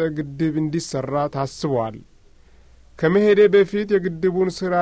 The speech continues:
የሚያመለክተውን ካርታ ለማየት እፈልጋለሁ። የሚቻል ከሆነ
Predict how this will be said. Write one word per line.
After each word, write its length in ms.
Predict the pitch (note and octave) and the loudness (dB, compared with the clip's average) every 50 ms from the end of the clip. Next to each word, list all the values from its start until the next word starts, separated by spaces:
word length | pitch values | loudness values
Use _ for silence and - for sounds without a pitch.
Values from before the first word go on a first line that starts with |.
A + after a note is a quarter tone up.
| F3 | 2
የሚያመለክተውን 1040 | F3 F3 E3+ E3+ E3+ E3 E3 E3+ E3+ E3+ E3 D#3+ - - E3 - E3+ E3 E3 E3 D#3+ D#3 D#3 | 2 0 0 0 0 0 0 0 0 0 -2 -4 -6 -10 -6 -4 -2 -2 0 0 -2 -4 -6
ካርታ 500 | - - E3 D#3+ D#3+ D#3 D3+ E3+ F3 F3 | -6 -6 -4 -4 -4 -4 -4 -4 -4 -2
ለማየት 440 | E3 D#3+ D#3 D3 C#3+ C#3+ D3+ D#3+ D#3 - | -2 -2 -2 0 0 0 0 -2 -2 -4
እፈልጋለሁ። 760 | - - D#3+ D3 C#3 C3 A#2 B2+ A#2+ A#2+ A#2 A#2 A#2 A#2 A2 - _ - - _ _ _ _ _ _ - - - _ _ _ - - _ _ - _ _ _ _ _ _ _ _ _ _ | -6 -6 -4 -4 -4 -4 -4 -6 -6 -6 -8 -10 -12 -14 -14 -16 _ -20 -20 _ _ _ _ _ _ -20 -20 -20 _ _ _ -20 -20 _ _ -20 _ _ _ _ _ _ _ _ _ _
የሚቻል 580 | D3 D3+ E3 F#3 F#3 F3+ F3+ - G3+ F3+ F3+ F3+ | -2 0 0 0 0 -2 -2 2 2 4 4 2
ከሆነ 360 | F3 - F3+ F3 F3 E3+ F3 | 0 0 0 2 2 2 2